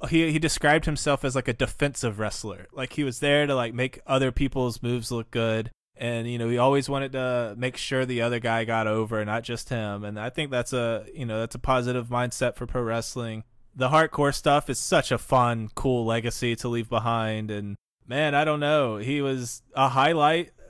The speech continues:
of almost every show he was on. And, you know, I, I hope he'll get put in the Hall of Fame one day. He deserves to be remembered. And fuck, man, gone way too young, way too soon. But, uh,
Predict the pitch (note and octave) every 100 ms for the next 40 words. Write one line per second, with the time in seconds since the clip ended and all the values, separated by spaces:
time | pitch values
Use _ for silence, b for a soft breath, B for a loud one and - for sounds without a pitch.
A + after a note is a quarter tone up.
0 | - C#3 C#3+ B2 C#3+ - B2 C3 D3 -
1 | C#3+ D3+ C#3+ C#3+ D3 D3 D#3 C#3 D#3+ B2+
2 | G2+ F#2 A2+ A#2 A2+ G#2+ G2+ D2 F2 A#2
3 | A2+ A2+ A2 A2 A#2 A#2 A#2+ C3+ - -
4 | C3+ C#3 C#3 - C#3+ C#3+ C3+ C3+ C3+ C#3+
5 | C#3 C3+ C3+ C3+ C3+ C3 B2+ A2 B2+ C3
6 | B2 B2+ A#2+ A#2 A2+ A2 A2+ A2 G#2+ -
7 | _ A2 G#2+ G#2+ G2+ G2 F#2 _ _ _
8 | - - B2+ B2 A2 G#2 G2+ G2 _ -
9 | C#3+ C#3 B2+ C3+ C3+ A#2+ B2+ A#2+ A2 A2
10 | G#2+ G#2+ A2 - B2 C3 - A#2+ G2+ -
11 | G#2 G2+ G2 G#2+ G#2+ G#2 G2 - A2+